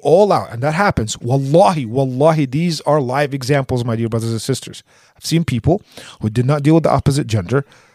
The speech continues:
for many years, and then they were, they lived basically in a bubble. And once they got out of that bubble,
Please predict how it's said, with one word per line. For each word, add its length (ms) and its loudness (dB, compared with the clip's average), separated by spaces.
for 280 2
many 280 2
years, 440 -2
and 160 -2
then 280 0
they 100 4
were, 240 4
they 140 4
lived 320 4
basically 380 2
in 80 6
a 60 6
bubble. 400 0
And 180 2
once 260 4
they 140 4
got 280 2
out 160 4
of 80 2
that 180 2
bubble, 380 0